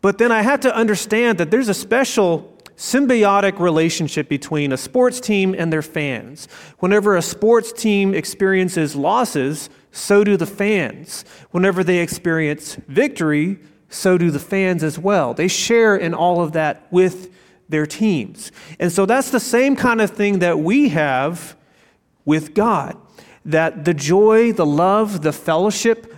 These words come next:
the victory that exists in God, we get to be a part of that with him. So we can say, "Yeah, we won because we are on the Lord's side." Amen? And it is belonging to God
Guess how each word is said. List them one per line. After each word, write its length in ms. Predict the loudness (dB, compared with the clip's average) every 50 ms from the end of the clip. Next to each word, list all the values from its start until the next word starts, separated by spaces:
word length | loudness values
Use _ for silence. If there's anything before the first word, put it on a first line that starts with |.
| -12
the 160 | -2 0 0 0
victory 720 | 0 0 0 0 0 0 0 -2 0 0 0 0 0 0
that 200 | 0 0 0 0
exists 580 | 0 -2 -2 0 0 0 0 0 -4 -8 -12 -8
in 300 | -4 -2 0 0 0 0
God, 360 | 0 0 2 2 0 0 -2 -4 -10 -20 -20 -10 -2
we 240 | 0 2 4 4 4
get 160 | 2 0 0
to 100 | 0 0
be 140 | 2 2 2
a 80 | 2
part 320 | 0 0 0 2 2 2 2
of 140 | 0 0
that 300 | 0 0 0 -2 -4 -6 -12 _ _ _ _ _ _ _
with 440 | _ -4 0 2 2 2 0 -2 -2
him. 400 | 0 0 0 0 -4 -8 -14 -20 -20 _ _ _ _ _ _ _ _ _ _ _
So 220 | -12 -2 0 2 4
we 140 | 4 2
can 180 | 2 2 0 0
say, 480 | 0 0 2 4 4 4 2 0 0 -2
"Yeah, 360 | -2 0 0 0 -2 -2 -4 -8 -12 _
we 240 | -2 2 2 4 4
won 520 | 4 4 4 4 4 4 2 0 -2 -4 -8 -10 _
because 680 | -6 -6 -4 -2 0 0 2 0 -2 -4 -6 -10 -14 -16 -18 _ _ _ _ -4
we 340 | -2 0 2 2 2 2
are 200 | 2 0 2 2
on 180 | 2 2 0 0
the 80 | -2 -2
Lord's 380 | -2 -2 0 0 -2 -2 -4
side." 360 | -6 -6 -4 -4 -4 -6 -6
Amen? 440 | -6 -6 -4 -2 -2 -2 -2 -4 -8 -12 _ _ _ _ _ -20 _ _ _ _ _ _ _ _ _ _ _ _ _ _ _ _ _ _ _ _ _ _ _ _ _ _ _ _ _ _ _ -20 -20 -20 -20 -20 -20 -20 -20 -20 -10 _
And 160 | -2 0 2
it 120 | 2 2 2
is 120 | 2 2
belonging 640 | 2 2 2 2 2 2 4 4 4 4 2 2 2
to 120 | 2 0 0
God 560 | 0 0 0 2 2 2 0 0 -2 -6